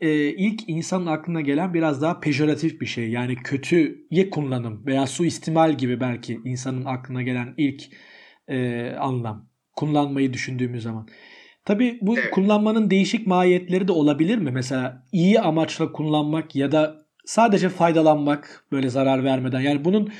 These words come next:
Speaker 1: kullanımın da değişik nitelikleri var mıdır acaba? Çok kısa bir ona da isterseniz girelim.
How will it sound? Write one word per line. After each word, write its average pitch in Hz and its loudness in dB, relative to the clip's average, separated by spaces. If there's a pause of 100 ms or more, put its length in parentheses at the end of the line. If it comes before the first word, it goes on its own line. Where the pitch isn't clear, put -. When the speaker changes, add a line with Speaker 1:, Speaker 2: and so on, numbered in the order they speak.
(180)
Speaker 1:
kullanımın 202 4
da 214 4
değişik 180 2
nitelikleri 185 0
var 202 4
mıdır 135 -2
acaba? 123 -2
Çok - -4
kısa 151 -4
bir 151 2
ona 147 -2
da 131 0
isterseniz 120 -8
girelim. 123 -12